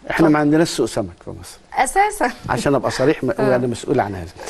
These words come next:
Speaker 1: آه، للأسف إحنا يجب أن، و-، وده أحد اهتمامات ال-،
Speaker 2: مم.
Speaker 1: الهيئة
Speaker 2: إحنا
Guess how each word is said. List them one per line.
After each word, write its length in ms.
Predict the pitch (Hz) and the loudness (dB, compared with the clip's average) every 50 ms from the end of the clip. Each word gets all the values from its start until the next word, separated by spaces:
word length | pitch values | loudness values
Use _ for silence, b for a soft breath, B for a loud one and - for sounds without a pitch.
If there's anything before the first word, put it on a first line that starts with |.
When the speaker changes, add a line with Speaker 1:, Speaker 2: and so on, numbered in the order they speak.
| B B B B B - | B B B B B 0
Speaker 1:
آه، 300 | 135 139 139 143 - 147 | 2 4 4 4 4 4
للأسف 460 | 131 107 127 151 - - 160 143 - | 2 2 2 0 0 0 -2 -2 -2
إحنا 440 | - 147 - - 147 147 143 135 - | -2 -2 0 0 2 2 2 2 2
يجب 360 | 143 147 147 143 143 135 - | 2 2 2 2 0 -2 0
أن، 280 | - 135 131 131 131 127 | 0 0 2 4 4 2
و-، 320 | 127 - 135 135 131 135 | 2 2 2 2 2 2
وده 500 | 135 127 143 147 131 156 156 156 151 - | 4 4 4 4 6 6 4 4 4 2
أحد 260 | - - 156 139 123 | 0 0 -2 -4 -4
اهتمامات 640 | - 123 110 - 143 131 131 131 135 147 143 - - | -6 -8 -8 -6 -6 -4 -2 0 0 -2 -2 -2 -4
ال-، 60 | 131 | -4
Speaker 2:
مم. 220 | 113 101 101 113 110 | -4 -4 -4 -4 -4
Speaker 1:
الهيئة 600 | - 117 110 107 110 107 104 120 143 156 - - 147 | -4 -4 -4 -4 -4 -2 0 2 4 4 4 4 2
Speaker 2:
إحنا 60 | 151 | 2